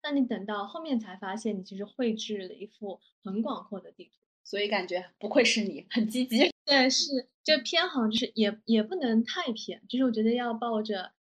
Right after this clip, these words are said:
Speaker 1: 乐观的心态，就你遇到一些就是偏航的选择的时候，但是也不要思考的太清晰，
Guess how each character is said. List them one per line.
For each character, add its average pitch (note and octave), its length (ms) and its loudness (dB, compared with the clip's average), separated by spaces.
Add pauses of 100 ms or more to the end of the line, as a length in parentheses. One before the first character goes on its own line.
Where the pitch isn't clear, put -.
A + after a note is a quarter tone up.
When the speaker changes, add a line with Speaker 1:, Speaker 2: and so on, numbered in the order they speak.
(220)
Speaker 1:
乐 C4 240 2
观 G3 300 -4
的 F#3+ 160 -10
心 G3+ 240 -8
态， G#3+ 360 -8
就 G#3 120 -10
你 F3+ 160 -10
遇 G3 100 -8
到 G3 180 -4
一 G3 80 -8
些 F#3+ 680 -6 (260)
就 - 100 -14
是 F3+ 360 -8
偏 G#3+ 260 -4
航 F3+ 220 -16
的 F#3+ 100 -10
选 D#3+ 260 -10
择 - 160 -20
的 F#3+ 80 -20
时 - 160 -10
候， F#3 200 -18 (340)
但 A#3 80 0
是 A#3 60 2
也 F#3+ 120 0
不 F#3+ 140 -8
要 A#3+ 180 -2
思 B3 280 -8
考 A3 260 -8
的 F3 300 -14 (760)
太 B3 220 0
清 G3 320 -4
晰， - 320 -16